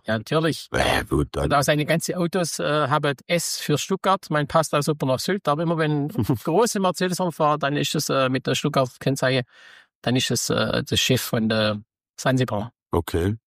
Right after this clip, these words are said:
Speaker 1: Ja, man trifft natürlich hin und her mal Promis und so weiter. Also ist schon, aber die Insel an sich jetzt mal, äh, das Sylt hat schon so Image, aber trotzdem ist es eine, eine ganz tolle Insel, die wir schon zu zweit, aber auch mit Familie bereist haben.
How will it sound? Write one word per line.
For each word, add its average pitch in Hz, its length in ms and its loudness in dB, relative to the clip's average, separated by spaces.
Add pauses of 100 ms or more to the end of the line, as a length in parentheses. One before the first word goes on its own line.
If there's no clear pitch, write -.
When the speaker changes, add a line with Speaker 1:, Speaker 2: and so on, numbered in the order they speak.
(260)
Speaker 1:
Ja, 175 140 0
man 185 80 0
trifft 180 180 0
natürlich 175 320 0
hin 170 160 0
und 156 60 0
her 156 100 0
mal 143 160 0
Promis 175 400 0
und 170 140 -2
so 160 120 -2
weiter. 147 220 2 (260)
Also 131 180 0
ist - 100 0
schon, 170 220 2 (260)
aber 151 160 2
die 170 160 -2
Insel 202 160 0
an 165 160 2
sich 180 160 -2
jetzt 160 160 -4
mal, 147 260 0
äh, 139 380 0 (560)
das 131 120 -4
Sylt 160 220 -2
hat 147 120 0
schon 165 180 2
so 180 100 0
Image, 156 360 0
aber 135 220 2
trotzdem 147 320 0
ist 127 100 0
es 127 140 2
eine, 127 560 0
eine 123 120 -2
ganz 165 320 -2
tolle 151 220 0
Insel, 160 540 0 (400)
die 143 80 -2
wir 131 380 0 (920)
schon 139 220 2
zu 135 100 -4
zweit, 147 440 0
aber 143 220 0
auch 139 60 2
mit 135 140 0
Familie 151 360 0
bereist 143 460 0
haben. 131 240 0